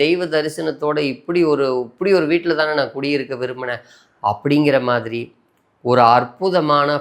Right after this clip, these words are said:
ஃபர்ஸ்ட் கிளாஸான ஒரு சூழ்நிலையை குரு பகவானுடைய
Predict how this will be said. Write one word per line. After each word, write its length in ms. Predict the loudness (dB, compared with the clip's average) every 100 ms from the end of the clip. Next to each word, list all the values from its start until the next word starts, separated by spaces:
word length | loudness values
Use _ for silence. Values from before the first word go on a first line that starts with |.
| -2
ஃபர்ஸ்ட் 340 | -2 -2 -8
கிளாஸான 600 | -4 -2 -2 -4 -8 -6 -6
ஒரு 160 | -8
சூழ்நிலையை 600 | -8 -8 -6 -6 -6 -6 -8 -14 -20 _ _
குரு 200 | 0 2 4
பகவானுடைய 800 | 2 0 0 0 -2 -4 -4